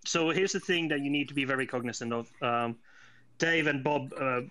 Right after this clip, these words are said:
Bob makes a good point where production value is, is concerned, that that is important, but content is always king. You can sound like you're in a submarine if it's good enough.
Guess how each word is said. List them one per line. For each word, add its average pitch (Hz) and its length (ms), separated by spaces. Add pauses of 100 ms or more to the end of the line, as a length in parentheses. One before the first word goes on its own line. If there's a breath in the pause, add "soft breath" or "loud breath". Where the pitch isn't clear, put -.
(160)
Bob 180 220
makes 190 200
a 160 40
good 156 180
point 147 260
where 135 100
production 135 600
value 120 340
is, 120 320
is 120 120
concerned, 113 480
that 113 160
that 139 160
is 147 140
important, 127 540
but 117 140
content 170 540
is 127 140
always 135 580 (140)
king. 117 320 (1000)
You 147 160
can 165 180
sound 165 300
like 143 160
you're 143 100
in 143 140
a 131 40
submarine 120 600
if 113 160
it's 127 120
good 123 140
enough. 110 360